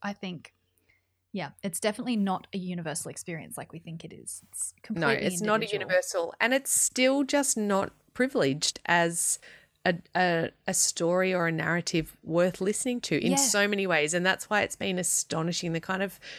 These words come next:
Speaker 2: feedback that I'm getting from readers or the kind of messages I'm getting from readers, especially those who are mums,
Speaker 1: Mm.
Speaker 2: who are saying, like, you know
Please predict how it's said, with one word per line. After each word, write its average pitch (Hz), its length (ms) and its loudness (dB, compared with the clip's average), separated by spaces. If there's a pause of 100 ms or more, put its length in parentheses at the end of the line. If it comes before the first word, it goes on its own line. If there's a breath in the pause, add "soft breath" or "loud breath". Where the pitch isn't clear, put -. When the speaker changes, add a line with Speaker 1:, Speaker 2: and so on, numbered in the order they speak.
(120)
Speaker 2:
feedback 175 540 0
that 156 100 -2
I'm 156 160 0
getting 151 300 -2
from 151 220 -6
readers 143 480 0
or 147 60 -4
the 151 100 -6
kind 160 180 -6
of 160 80 -4
messages 156 400 -4
I'm 156 140 -2
getting 147 180 0
from 143 180 -8
readers, 135 300 0
especially - 580 -2
those 160 280 -2
who 151 100 -2
are 139 60 0
mums, 135 560 -4
Speaker 1:
Mm. 208 380 -2
Speaker 2:
who 175 120 2
are 170 60 4
saying, 156 340 -2
like, 156 360 -2 (420 loud breath)
you 196 120 -2
know 147 320 2